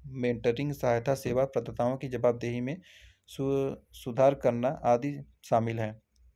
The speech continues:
अनमोल सहायक नर्स मिडवाइफ ऑनलाइन, यह एक टैबलेट आधारित एप्लीकेशन है जो एनएम, एएनएम को उनके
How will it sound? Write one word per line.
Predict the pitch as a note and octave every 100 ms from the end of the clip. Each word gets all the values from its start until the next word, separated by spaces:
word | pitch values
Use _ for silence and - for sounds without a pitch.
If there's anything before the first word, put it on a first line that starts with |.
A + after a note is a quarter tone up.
| _ _ - _ _ _ - _ -
अनमोल | C3 C#3 D#3
सहायक | D#3+ C3 C3 C#3+ D3+ D#3 D3+ D3
नर्स | B2 A#2 C3 C#3 D3+ D3+ C#3+ - _ _ B2
मिडवाइफ | B2 C#3 D3 C#3 A2+ B2 - A#2
ऑनलाइन, | A2 A2 A2
यह | A2 A#2 D3
एक | D#3 D3+
टैबलेट | A#2 A#2+ C3
आधारित | A#2+ B2 B2 A#2+
एप्लीकेशन | A#2 B2 B2 A#2 B2
है | A#2+ B2+
जो | A#2+ D#3 - - - B2
एनएम, | C3 D3 E3 D#3+ - -
एएनएम | C#3 D#3+ D#3+ B2+ C#3 C3 C3 C#3+
को | C#3 C#3 D#3+ _ _ _ _ -
उनके | C3 C3+ D#3